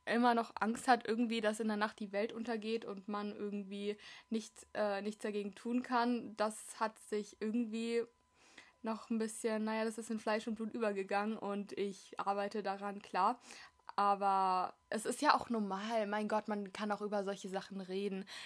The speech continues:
Ich meine, mir geht's jetzt ja nicht schlecht, ich führe immer ein gutes, ich führe immer noch ein gutes Leben, ich bin glücklich in meinem Leben und so weiter. Aber eben auch glückliche Menschen haben Struggles. Das ist okay. Auch glückliche Menschen machen sich Tre-,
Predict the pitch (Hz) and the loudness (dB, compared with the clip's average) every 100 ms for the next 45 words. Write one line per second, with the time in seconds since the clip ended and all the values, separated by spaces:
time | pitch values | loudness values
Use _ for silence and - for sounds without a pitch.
0 | - 226 214 220 226 202 220 - 226 - | -4 -2 4 6 6 4 2 2 0 2
1 | 220 208 202 - - 226 262 - 202 - | 0 2 -2 -6 0 2 2 -2 -8 -4
2 | 208 202 196 196 202 202 214 - 214 208 | -2 -2 -2 -2 -2 -2 -6 -4 -2 2
3 | 320 277 202 202 202 214 220 208 208 208 | 4 4 4 0 -2 -2 0 -2 -2 -2
4 | 208 202 277 277 247 226 226 226 226 220 | -4 -2 -2 -2 0 -2 0 0 0 0
5 | 247 233 226 233 226 226 - - - - | -2 2 2 2 2 0 0 -8 -14 -14
6 | - 226 233 294 294 302 - 240 - 349 | 6 10 10 8 6 2 2 0 2 0
7 | 254 214 196 202 - 247 196 196 226 - | 2 2 0 -2 2 2 2 -2 -2 -4
8 | - 254 330 254 190 - - - - - | -4 4 6 4 0 -6 -12 -16 -20 -16
9 | - 262 262 269 359 392 220 - - - | -6 -4 -2 0 2 2 2 -2 -12 -18
10 | - _ - 269 269 294 339 339 277 262 | -20 _ 2 2 2 0 0 2 2 4
11 | 247 247 254 247 262 254 247 - - | 4 4 2 2 0 0 -2 -4 -6